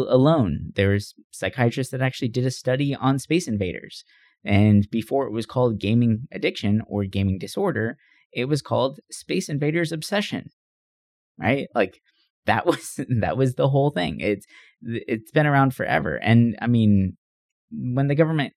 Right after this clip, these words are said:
like I said, when the government gets involved in media that they don't fully understand, that's when we start having issues. I mean,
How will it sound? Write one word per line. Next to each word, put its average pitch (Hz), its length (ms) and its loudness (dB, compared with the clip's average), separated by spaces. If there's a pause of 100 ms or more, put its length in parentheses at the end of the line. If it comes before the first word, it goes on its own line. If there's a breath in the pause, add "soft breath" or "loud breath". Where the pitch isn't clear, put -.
like 110 200 -4
I 110 40 -4
said, 101 220 -6
when 110 100 4
the 120 60 4
government 135 460 0
gets 113 160 -4
involved 98 320 -2
in 92 100 2
media 92 260 0
that 90 160 -4
they 95 60 -2
don't 92 200 -6
fully 92 220 -2
understand, 139 520 2 (420 soft breath)
that's 135 240 2
when 131 140 0
we 113 60 2
start 101 220 -4
having 98 340 -6
issues. - 480 -12
I - 80 -6
mean, 90 400 2